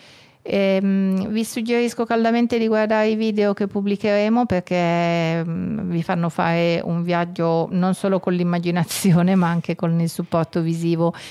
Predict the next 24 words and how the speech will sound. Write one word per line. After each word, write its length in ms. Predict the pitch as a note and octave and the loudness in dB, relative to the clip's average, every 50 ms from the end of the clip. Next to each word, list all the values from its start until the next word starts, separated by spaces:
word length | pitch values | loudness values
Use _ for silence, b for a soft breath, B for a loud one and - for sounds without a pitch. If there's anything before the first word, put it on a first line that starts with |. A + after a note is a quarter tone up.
| B B B | B B B
in 140 | - E3+ | -4 -2
questi 320 | D#3+ - E3+ - - F#3 F3+ | -2 -2 -4 -4 -4 -4 0
paesi 400 | - F#3 F#3 F#3 F#3+ G3 G3 G#3+ | 0 2 2 4 2 2 2 2
e 40 | G3+ | 2
nelle 200 | F3+ E3 D#3+ D#3+ | 2 2 0 0
piantagioni 560 | - D#3+ E3 - - E3 E3+ D#3+ E3 E3 D#3+ | 0 -2 -4 -2 -4 -4 -2 -2 -2 -2 -2
di 80 | E3 | -2
questi 320 | D#3+ - D#3+ D3+ - - E3 | -2 -4 -6 -6 -6 -6 -4
prodotti. 440 | - E3+ E3+ D#3 D3+ - - E3+ E3+ | -2 -2 -2 -2 -4 -4 -4 -2 0
Da 120 | E3+ F3+ | 2 2
lì 180 | F#3+ G3 G3+ G3+ | 2 2 2 2
in 120 | G#3 G#3+ | 0 0
poi, 500 | - - G3 F#3+ G3 G3+ G#3+ A3 A3 A3 B B B B B | 2 2 2 4 4 4 2 2 0 -4 B B B B B
quando 240 | - - F3+ F3+ E3+ | -2 0 0 0 0
si 160 | - - F#3+ | -2 -2 -2
parlerà 400 | - E3+ E3+ E3+ F3+ F3+ F3 E3 | 0 0 2 2 2 2 2 0
di 120 | D#3+ E3 | 0 -2
tè 160 | - - G3 | 0 0 2
rosso, 460 | G3 F#3 E3+ E3+ E3 - - - F#3+ F#3+ | 2 2 2 0 0 -2 -2 -2 0 0
non 240 | F#3 F3 E3 D#3+ | 0 0 -2 -2
potrete 400 | E3 - E3 E3 - E3 D#3 - | -2 -4 -6 -4 -2 -4 -2 -2
mai 200 | D#3+ D#3 D#3 D#3 | 0 0 0 0
più 340 | D3+ - - D#3+ D3+ D3 D3+ D3+ | -2 -2 -2 -2 0 0 0 0
sbagliarvi. 720 | D3 D#3+ D#3 D3+ D3 D#3 C#3+ C3+ C#3+ D3+ D3+ D#3 E3 D#3+ | 0 0 0 0 0 0 -2 -2 -4 -6 -4 -2 -2 -2